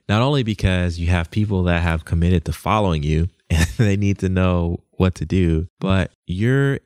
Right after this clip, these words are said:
in charge because you see what needs to be done. You are the one that holds all of the deliverables in your brain, and you need to get those out. You need to coach up your team. You need to make them more productive,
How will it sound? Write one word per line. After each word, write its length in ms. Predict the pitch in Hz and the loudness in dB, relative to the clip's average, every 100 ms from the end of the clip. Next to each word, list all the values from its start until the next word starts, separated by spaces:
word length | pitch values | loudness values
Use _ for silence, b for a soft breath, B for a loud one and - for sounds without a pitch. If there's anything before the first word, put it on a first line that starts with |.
| - | -2
in 100 | 107 | -2
charge 640 | - 107 131 104 98 - | 0 0 2 2 -2 -2
because 640 | 104 - 104 98 95 95 - _ | -4 0 0 2 2 0 -4 _
you 560 | 87 92 110 120 120 113 | -6 0 2 2 2 0
see 920 | - - - 123 131 107 101 107 113 - | -2 -6 -4 0 2 2 2 2 0 0
what 200 | 104 104 | 0 2
needs 220 | 113 110 | 0 0
to 80 | 110 | 0
be 140 | 110 | -2
done. 500 | 95 90 95 104 107 - _ | 2 2 2 0 -2 -8 _
You 460 | 92 104 120 127 120 | -8 -2 0 2 0
are 160 | 104 | 0
the 100 | 104 | 0
one 360 | 101 101 104 101 | 2 2 2 2
that 160 | 90 60 | 0 -2
holds 600 | - 107 107 110 98 - - | -2 0 2 0 -2 -12 -4
all 240 | 95 101 | 0 2
of 100 | 104 | 2
the 100 | 92 | 0
deliverables 880 | 87 85 92 92 85 82 82 82 - - _ | 0 0 2 2 2 0 0 -2 -6 -14 _
in 400 | 104 101 98 95 | 0 2 2 -2
your 360 | - 95 92 90 | -2 0 2 2
brain, 580 | 78 85 85 95 113 120 - | 2 2 2 0 0 -2 0
and 240 | 90 92 | 0 2
you 140 | 95 | 2
need 340 | 87 90 95 104 | 2 2 0 0
to 140 | 98 | -2
get 260 | 87 80 - | 0 -2 0
those 300 | 80 82 78 - | 0 0 -2 -4
out. 320 | 92 98 - - | -2 -2 -4 -2
You 100 | 87 | 0
need 160 | 98 | 0
to 100 | - | -2
coach 380 | - 90 92 - | 0 0 0 0
up 180 | 92 - | -2 0
your 120 | 87 | -2
team. 480 | - 92 92 110 - | 0 0 2 0 -2
You 100 | 95 | 0
need 140 | 92 | 0
to 120 | 90 85 | 2 2
make 240 | 87 - | 2 2
them 140 | 82 | -2
more 140 | 82 80 | 0 0
productive, 640 | 76 71 85 - 101 101 | 0 0 -2 0 0 0